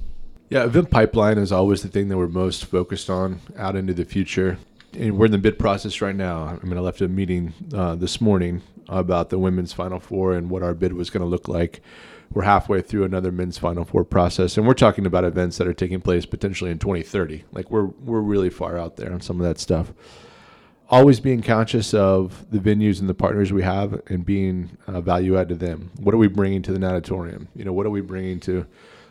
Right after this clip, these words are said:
Lucas Oil, Cambridge? The challenge, I think, for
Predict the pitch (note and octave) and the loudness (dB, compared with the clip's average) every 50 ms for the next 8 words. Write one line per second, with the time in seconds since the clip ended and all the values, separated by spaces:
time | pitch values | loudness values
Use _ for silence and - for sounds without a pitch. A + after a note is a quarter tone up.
0 | _ - G2 G2 F#2+ G2 G2 - - G2 F#2+ F#2+ F2+ E2+ D#2+ - - - F#2 F#2 | _ -4 -2 0 0 0 -2 0 2 2 4 4 4 2 0 -4 -6 -4 -2 -2
1 | F#2 F#2 F2 E2+ E2+ E2+ E2+ - - - - _ _ - - - - - _ _ | 0 0 0 -2 -2 -4 -8 -12 -14 -16 -18 _ _ -20 -20 -20 -20 -20 _ _
2 | _ _ _ _ _ _ _ - B2 A#2+ - - - E3 G3+ G#3+ G3+ F3 D3+ - | _ _ _ _ _ _ _ 0 0 0 2 4 4 6 6 6 6 4 4 4
3 | D3 A#2+ A#2+ - C3+ C3+ B2+ B2 - - - B2 A#2 A2 A2 A2 G#2+ G#2 G#2 G2+ | 4 4 4 2 0 -2 -2 -4 -8 -8 -4 0 2 6 8 8 8 8 8 4
4 | G2+ G2 | 2 0